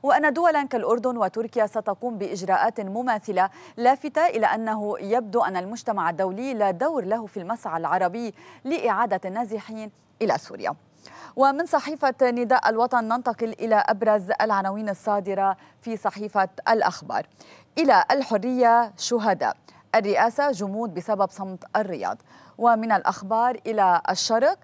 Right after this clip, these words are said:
كتبت الشرق: ملف الرئاسة حراك داخلي خجول وانكفاء خارجي. ومن الشرق إلى أبرز عناوين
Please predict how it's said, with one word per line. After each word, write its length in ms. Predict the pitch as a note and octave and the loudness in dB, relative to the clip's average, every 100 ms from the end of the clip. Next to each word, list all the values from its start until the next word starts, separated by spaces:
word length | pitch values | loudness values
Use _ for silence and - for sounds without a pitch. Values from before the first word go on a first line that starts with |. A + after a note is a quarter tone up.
| - - - D4 | -16 -20 -2 2
كتبت 500 | C#4 B3 A3 - A3+ | 4 4 2 2 0
الشرق: 400 | - C4 C#4+ A#3 | 2 2 0 -4
ملف 440 | A#3 B3 D4 - | 0 2 2 2
الرئاسة 840 | A3 - A3 D#4 - B3+ C4 C4+ C4 | 4 4 2 4 4 2 4 2 4
حراك 440 | A#3+ A3 C4 A#3+ | 2 4 2 0
داخلي 520 | G3 G#3+ - A3 B3+ | 0 0 0 -4 -6
خجول 480 | - F#3+ E3 B3 A3+ | 0 0 0 -4 -2
وانكفاء 800 | A3+ B3+ - G3+ A#3 A#3 G#3 G#3 - - - - | -2 -4 -6 -2 2 2 2 -4 -8 -20 -20 -6
خارجي. 580 | - C4 A3 E3 G#2 C3+ _ - _ _ _ _ _ _ _ _ _ _ - | 2 4 4 0 -4 -10 _ -20 _ _ _ _ _ _ _ _ _ _ 0
ومن 520 | A3 G#3+ G#3+ A#3+ B3+ | 4 6 4 2 2
الشرق 580 | G3+ - A#3+ B3 B3+ C4 - | 0 2 0 0 -2 -6 -4
إلى 420 | A3+ G#3+ G#3+ G#3 G#3+ | 2 4 4 2 0
أبرز 440 | F#3 G#3 G3 F3 | -2 -2 -2 -4
عناوين 640 | F3 F#3+ F#3+ G3 G#3 G3+ | -6 -4 -6 -6 -8 -8